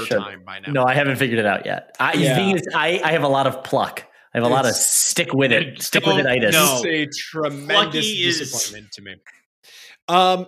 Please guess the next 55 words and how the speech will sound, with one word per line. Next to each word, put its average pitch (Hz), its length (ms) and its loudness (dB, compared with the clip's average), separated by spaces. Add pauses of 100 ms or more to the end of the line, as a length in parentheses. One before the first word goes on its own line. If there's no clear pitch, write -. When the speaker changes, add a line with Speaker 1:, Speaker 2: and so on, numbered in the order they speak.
Speaker 2:
and 220 180 2
then 240 140 0
finally, 240 560 0
Jer 196 180 -2
Bear 190 160 2
asks, 180 340 0
"Was 160 180 -10
being 240 260 -6
right 190 540 -2 (120)
on 196 160 0
the 190 160 -4
end 202 160 -4
of 185 80 -6
the 180 80 -4
D'Antonio 170 540 -6
era 147 360 -4
a 127 100 -8
problem 160 560 -6
because 147 360 -10
now 135 220 -8
everyone 175 320 -6
wants 160 340 -10
to 147 180 -12
be 131 260 -12
first - 880 -6
to - 100 -8
the 156 180 -12
end 156 160 -6
of 131 60 -10
the 131 180 -8
Izzo 123 320 -6
era?" 92 220 -14 (180)
Speaker 1:
Oh, 120 120 -2
I 113 120 -2
like 127 360 -8
that 104 200 -4
question. - 460 -14 (240)
Speaker 2:
The 190 80 -4
problem 262 520 -2
with 220 140 -8
this 170 160 -4
question 101 600 -12 (140)
is 147 280 -6
Speaker 1:
Mm-hmm. 160 120 -16 (220)
Speaker 2:
I've 269 100 -8
been 359 140 -8
on 320 240 -8
Twitter 202 320 -10
and 151 140 -6
message 127 340 -10
boards 117 380 -12
for 127 140 -14
a 120 60 -14
long 101 360 -16
time, 101 240 -18